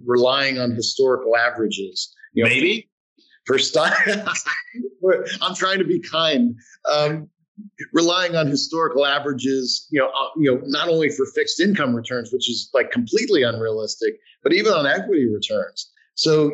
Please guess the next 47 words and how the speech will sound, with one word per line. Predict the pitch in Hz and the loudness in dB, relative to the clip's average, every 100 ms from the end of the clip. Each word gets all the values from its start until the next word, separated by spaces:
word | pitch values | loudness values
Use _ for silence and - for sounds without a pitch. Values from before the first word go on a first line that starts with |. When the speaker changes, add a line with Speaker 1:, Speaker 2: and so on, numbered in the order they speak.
| 151 | -2
Speaker 1:
you | 151 | 0
know, | |
you | 143 143 | 0 0
see | 143 - 196 190 165 165 _ - | -4 0 4 4 4 0 _ -4
financial | 143 151 208 - 147 - | 0 0 0 0 -2 -2
plans | 127 127 123 104 - | -2 0 0 0 2
built | 165 - | 2 2
upon | 123 131 127 123 | -4 -2 2 4
maybe | 127 139 127 | 4 2 2
a | |
blended | 101 110 135 143 123 104 - | 2 0 0 2 0 0 -2
eight | 135 139 | -6 -4
percent | 117 - 131 113 | -4 0 0 0
return. | 107 - 139 139 117 98 - _ - - | -4 -2 0 2 0 -2 -6 _ -20 -6
Uh, | 120 113 110 - | -2 0 -2 2
and | 127 120 113 - | 2 2 0 -2
you | 131 | 2
Speaker 2:
I, | 156 165 | 2 2
I | 175 | 2
like | 190 | 0
to | 185 | 0
call | - 170 | 0 2
it | 139 - - | 0 -2 -4
fairy | 143 139 107 | 0 2 0
dust, | 92 95 - | -2 -4 -6
but | 101 95 - | -4 -4 -2
yes. | 110 170 - - | 0 0 -2 -2
Speaker 1:
<laughs> | 220 220 226 - - - _ _ - - - | -2 0 0 -2 -8 -12 _ _ -10 -10 -6
Yeah. | 147 196 - - _ 175 | 0 0 -2 -8 _ -2
I | |
mean, | 175 180 | 0 2
it's | 170 | 0
got | - 196 | 0 0
me | 202 | 0
tremendously | 175 165 175 170 - 160 | 0 0 0 0 -2 0
worried. | 151 214 185 | 4 4 4
I | 127 | 2
mean, | 135 139 - | 0 -2 -4
'cause | 151 - - | -6 -6 -4
you, | 156 151 147 | -2 -2 -2
you, | 165 143 - _ _ _ _ | -2 -2 -4 _ _ _ _
you | 143 139 | -2 0
take | 175 190 185 | 2 0 0
some | 151 143 139 | -2 -2 -2
unrealistic | 165 190 170 156 156 - 147 123 | -2 2 2 4 2 0 -2 2
market | 131 151 147 | 4 2 0
assumptions | 113 - 117 107 _ 110 120 120 | -6 -2 -2 -4 _ -2 -2 -2